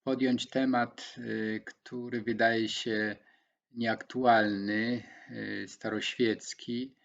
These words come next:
i taki nieprzystający do, mm, naszej współczesności. Mianowicie chciałbym, y, kilka słów, y,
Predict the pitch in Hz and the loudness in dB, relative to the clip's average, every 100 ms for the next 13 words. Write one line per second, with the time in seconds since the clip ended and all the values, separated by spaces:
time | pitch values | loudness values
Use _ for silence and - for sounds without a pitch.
0 | _ _ _ - 113 113 110 123 123 - | _ _ _ -16 -4 -4 0 2 4 4
1 | 131 - 123 127 127 120 - 104 104 98 | 0 4 6 6 6 2 -2 -4 -2 0
2 | 98 98 98 98 101 101 104 110 107 107 | 0 -2 -4 -6 -8 -8 -6 -4 0 0
3 | - 107 107 110 - - 113 - 113 - | 0 0 0 -2 -10 -6 -6 -4 -4 0
4 | 110 92 - - 127 139 - - - - | 0 0 -4 -6 -6 -6 -8 -20 -20 -20
5 | _ 123 123 123 123 131 147 123 151 147 | _ -2 2 4 2 2 0 0 -2 0
6 | 147 143 120 123 123 113 139 - 127 - | 2 2 2 0 0 -2 -6 -2 -2 -2
7 | 143 143 - - 127 120 117 | -2 -2 -4 -6 -2 -2 -2